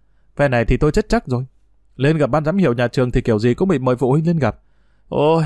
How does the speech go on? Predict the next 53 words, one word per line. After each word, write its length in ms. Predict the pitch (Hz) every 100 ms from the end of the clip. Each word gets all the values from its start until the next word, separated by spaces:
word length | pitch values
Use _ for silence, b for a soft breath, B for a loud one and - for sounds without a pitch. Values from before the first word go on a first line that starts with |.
| 120
sao 160 | -
cuộc 140 | 139 120
đời 200 | 117 117
tôi 220 | 147 151
lại 120 | 120
hay 160 | 131 160
dính 160 | 165 233
vào 120 | 170
mấy 120 | 135
chuyện 180 | 180 127
có 100 | 175
liên 180 | 190 185
quan 180 | 190 185
đến 100 | 202
nhà 140 | 127
vệ 140 | 117
sinh 260 | - 196 190
thế 100 | 226
nhỉ? 140 | 139 85 - _ _ _ _
Ông 180 | 143 139
ta 120 | 135
dẫn 160 | 139
tôi 120 | 156 143
đến 120 | 156
phòng 180 | 120 110
hiệu 140 | 92
trưởng, 360 | - 110 95 92 _
trong 160 | - 196
lòng 140 | 135 117
tôi 200 | 170 160
run 200 | 175 165
kinh 160 | 180
khủng. 240 | - 95 92 _ _ _ _ _ _ _ _ _ _ _ _
Thưa 100 | 143
anh, 180 | 147 135 _ _ _
em 140 | 147
đã 80 | 165
tóm 200 | 156 180
được 80 | 214
cái 80 | 220
thằng 140 | 165 143
hay 120 | 170
đi 100 | 170
linh 180 | 180 165
tinh 120 | 156
ở 100 | 104
sau 200 | - 160
nhà 140 | 135
thí 140 | 117 190
nghiệm 200 | 190 123
rồi 80 |
đây. 100 | 139 160 _ _ _ _ _ _
Dầm. 240 | 110 107